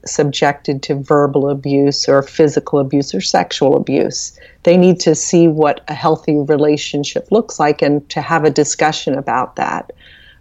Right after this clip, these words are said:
Um, there's also a lot of peer pressure that goes on, and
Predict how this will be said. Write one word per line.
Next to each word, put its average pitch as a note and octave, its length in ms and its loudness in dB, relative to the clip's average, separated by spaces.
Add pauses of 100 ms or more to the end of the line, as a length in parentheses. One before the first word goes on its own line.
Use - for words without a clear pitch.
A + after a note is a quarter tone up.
(160)
Um, D3 260 -4
there's E3+ 200 6
also E3+ 320 4
a D#3 60 2
lot D#3 180 4
of D#3 240 -2 (320)
peer F3 240 2
pressure E3 480 -2
that D#3 200 0
goes D#3 260 2
on, D3+ 440 -2 (120)
and D3+ 420 -2